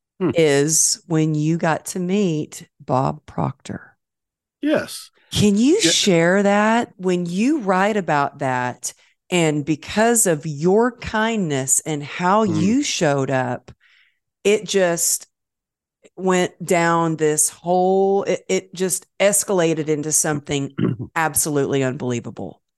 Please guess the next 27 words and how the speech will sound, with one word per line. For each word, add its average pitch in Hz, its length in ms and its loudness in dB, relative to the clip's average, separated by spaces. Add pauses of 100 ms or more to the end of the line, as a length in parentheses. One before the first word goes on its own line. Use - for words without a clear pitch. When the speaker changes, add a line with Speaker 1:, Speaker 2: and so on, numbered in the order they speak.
(220)
Speaker 2:
So 180 140 2
can 190 200 2
you 240 120 4
share 190 380 4
that 151 220 4
story? 226 640 0 (200)
Speaker 1:
Thank 123 340 0
you 120 140 -4
for 117 100 -6
the 110 140 0
opportunity 110 680 -2
to 104 120 -20
do 110 240 -4
so. 95 400 -6 (460)
My 143 260 2
book, 143 340 0
Unexpected 120 640 -4
Kindness, 127 520 -2
was 104 180 -6
written 104 640 -4
directly 110 560 0
because 104 440 -4
of 98 120 -10
Bob 95 260 -2
Proctor. 113 640 -4 (440)
He 131 200 0
had 113 280 0